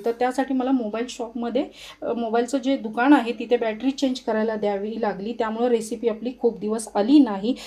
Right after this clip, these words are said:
काल मला मोबाईल मिळाला बॅटरी चेंज करून, तर त्यानंतर आज मी रेसिपी तुमच्यासोबत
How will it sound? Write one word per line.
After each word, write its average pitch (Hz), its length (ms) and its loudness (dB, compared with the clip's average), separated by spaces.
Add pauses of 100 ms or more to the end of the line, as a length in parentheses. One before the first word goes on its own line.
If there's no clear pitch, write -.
(220)
काल 233 200 6
मला 240 200 4
मोबाईल 226 420 4
मिळाला 202 400 2 (280)
बॅटरी 220 340 0
चेंज 214 320 -2
करून, 240 460 0
तर 240 80 0
त्यानंतर 220 560 -4
आज 226 220 -2
मी 233 200 -2 (240)
रेसिपी 220 400 -6
तुमच्यासोबत 214 560 -4